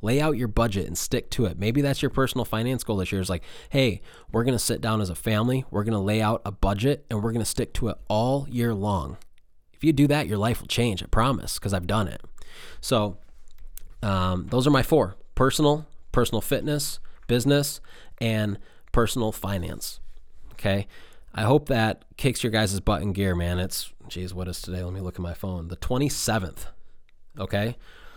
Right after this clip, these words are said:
The twenty-seventh. Um, you've got, like, four days, four or five days before January first comes. And I just don't know what else to say.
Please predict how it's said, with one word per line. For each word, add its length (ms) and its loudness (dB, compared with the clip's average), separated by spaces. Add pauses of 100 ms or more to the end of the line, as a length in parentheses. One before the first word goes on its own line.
(180)
The 80 -2
twenty-seventh. 920 0 (420)
Um, 520 0
you've 200 -4
got, 200 2
like, 240 0
four 240 4
days, 460 -2 (420)
four 220 2
or 40 2
five 280 2
days 260 0
before 520 -2 (520)
January 380 2
first 280 -2
comes. 360 -6 (1200)
And 640 2 (1500)
I 60 0
just 140 2
don't 160 4
know 80 2
what 120 4
else 180 0
to 80 -4
say. 380 -2